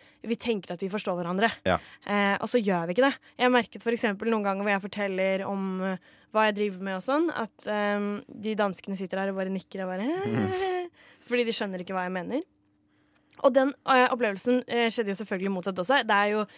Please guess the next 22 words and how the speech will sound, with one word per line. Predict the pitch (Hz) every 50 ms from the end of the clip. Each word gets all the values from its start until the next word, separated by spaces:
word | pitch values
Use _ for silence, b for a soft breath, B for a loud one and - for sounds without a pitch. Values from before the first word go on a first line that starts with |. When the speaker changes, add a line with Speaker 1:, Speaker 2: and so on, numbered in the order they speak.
| B B B B B -
Speaker 1:
meg | 214 220 226 247 262 254 269 - - - 240
som | - - 214 214 208 208 208 208 208 208 - -
bare | 220 185 165 233 220 196 170 - -
kan | - - 175
norsk. | 185 208 196 - - - - _ b b b b b b b b
Eh, | 214 220 220 214 208 202
eller | 226 226 233
jeg, | 226 220 - -
altså, | 254 214 220
man | 226 233 233
forstår | 208 233 - - - 214 190 185 180
jo | 196
dansk, | 190 233 269 285 277 -
men, | 240 226 220 220 214 -
Speaker 2:
Ja. | - 214
Speaker 1:
eh, | 208 208 208 208 202 202 202 - - - - - - 220
så | 196 - 226
er | 214 208
det | 202
familien | 226 220 208 185 180 175 185 185 190
til, | - - 202 196 196 196 190 196
ehm, | 196 196 196 196 196 196 196 190 190